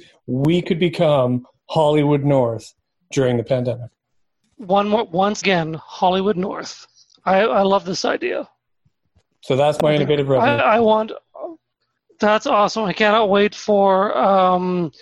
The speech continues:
Speaker 2: Christian Slater and a host of, like, B, C, and D movie actors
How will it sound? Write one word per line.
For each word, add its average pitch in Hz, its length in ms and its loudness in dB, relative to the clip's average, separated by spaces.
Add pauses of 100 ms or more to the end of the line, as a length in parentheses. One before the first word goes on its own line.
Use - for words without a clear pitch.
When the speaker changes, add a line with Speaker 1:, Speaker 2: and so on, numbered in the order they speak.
(200)
Speaker 2:
Christian 220 420 -2
Slater 208 480 0
and 208 200 -2
a 190 40 2
host 190 320 -2
of, 175 160 -2
like, 185 280 0 (100)
B, 190 180 -4
C, 196 320 -2
and 185 140 -2
D 185 160 -2
movie 190 280 -2
actors 185 540 -6